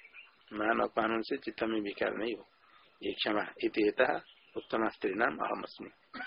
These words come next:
स्त्रीषु कीर्त्यादीनाम उत्तमत्व उपादयति, स्त्रियों में ये कीर्त्यादि उत्तम है, क्योंकि यासाम आभास मात्र संबंध न, थोड़े से ही प्राप्त होने पर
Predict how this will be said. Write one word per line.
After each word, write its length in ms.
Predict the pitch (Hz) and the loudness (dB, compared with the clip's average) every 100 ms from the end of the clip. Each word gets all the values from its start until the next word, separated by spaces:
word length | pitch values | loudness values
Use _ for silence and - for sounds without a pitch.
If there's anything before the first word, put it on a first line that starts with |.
| 740 - _ _ _ - _ - - - | -12 -14 _ _ _ -20 _ -20 -20 -20
स्त्रीषु 760 | - - 120 143 139 - 165 165 | -18 -2 6 8 8 6 4 4
कीर्त्यादीनाम 1080 | - 113 - - 139 139 131 135 139 147 160 135 | 4 2 2 6 8 8 6 6 8 6 4 -2
उत्तमत्व 500 | - 135 131 127 135 | 2 6 6 6 4
उपादयति, 640 | 107 110 110 101 104 - 95 _ - - - - - _ | 4 4 4 6 0 -2 -12 _ -20 -20 -20 -20 -20 _
स्त्रियों 340 | - 123 120 127 | -4 6 6 8
में 120 | 143 | 6
ये 120 | 139 | 6
कीर्त्यादि 640 | 123 120 107 - 127 127 131 | 6 2 2 4 8 8 6
उत्तम 360 | 113 - 143 | 2 6 6
है, 180 | 139 - - - - _ - - - - _ | 6 2 -10 -18 -20 _ -20 -20 -20 -20 _
क्योंकि 400 | - 127 120 113 117 151 190 - - - - | 4 6 6 4 4 4 0 -16 -20 -6 4
यासाम 460 | 110 113 - 127 | 8 8 8 6
आभास 480 | 120 104 101 123 123 | 8 6 10 10 10
मात्र 300 | 139 127 - | 6 6 6
संबंध 420 | 131 131 131 131 | 4 6 6 4
न, 40 | 107 - _ _ _ _ | 0 -6 _ _ _ _
थोड़े 240 | - 120 127 | 2 6 6
से 140 | - | 8
ही 140 | 127 127 - - | 6 6 0 2
प्राप्त 280 | 123 117 - | 4 4 4
होने 200 | 123 123 | 2 4
पर 200 | 143 | 2